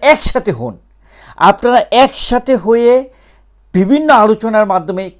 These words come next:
কীভাবে বাংলাদেশকে এই জঙ্গিদের হাত থেকে রক্ষা করা যায়, কীভাবে বাংলাদেশের মানুষকে বোঝানো যায় যে জামাত ইসলাম মানুষের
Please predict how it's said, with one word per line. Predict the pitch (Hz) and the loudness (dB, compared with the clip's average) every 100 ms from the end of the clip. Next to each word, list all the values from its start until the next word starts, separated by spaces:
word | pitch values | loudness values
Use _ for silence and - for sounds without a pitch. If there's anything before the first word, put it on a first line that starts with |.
| - | -10
কীভাবে | 214 277 320 | -2 0 2
বাংলাদেশকে | 226 170 175 180 185 - 151 131 | 0 0 -2 -6 -8 -8 -10 -6
এই | 185 | -4
জঙ্গিদের | 160 165 180 196 190 | -4 -4 -4 -4 -4
হাত | 165 131 156 | -4 -6 -10
থেকে | - 165 | -12 -12
রক্ষা | 143 - | -12 -10
করা | 151 160 | -10 -8
যায়, | 151 | -8
কীভাবে | 147 180 190 208 | -10 -10 -8 -6
বাংলাদেশের | 165 143 156 165 156 | -6 -6 -8 -12 -12
মানুষকে | 135 147 196 - | -10 -10 -10 -12
বোঝানো | 156 135 143 180 208 | -10 -8 -6 -6 -6
যায় | 156 120 107 - - - | -6 -6 -10 -20 -20 -10
যে | 151 | -6
জামাত | 151 135 160 185 196 196 | -4 -2 2 2 0 -2
ইসলাম | - 208 202 175 120 | -10 -4 -2 -2 -6
মানুষের | 110 156 147 151 | -12 -12 -10 -10